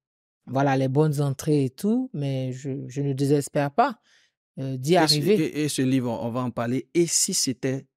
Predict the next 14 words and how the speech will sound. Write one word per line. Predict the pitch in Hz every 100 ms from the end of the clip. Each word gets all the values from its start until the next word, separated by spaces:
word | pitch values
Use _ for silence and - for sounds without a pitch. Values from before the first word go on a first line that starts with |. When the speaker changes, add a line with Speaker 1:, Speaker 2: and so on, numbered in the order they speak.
| _ -
Speaker 2:
à | 117
refaire ? | 113 110 120 92 85 170
Speaker 1:
Oui. | 165 208 226 _ _
Speaker 2:
De | 117
quoi | 135 - 160
parlez-vous | 135 123 120 120
dans | 110
ce | -
livre ? | 98 98 - - -
Speaker 1:
Mais | 190 196
ce | 247
livre, | 262 339
c'est | - 208 196 233
un, | 226 220 214 202 190 175 160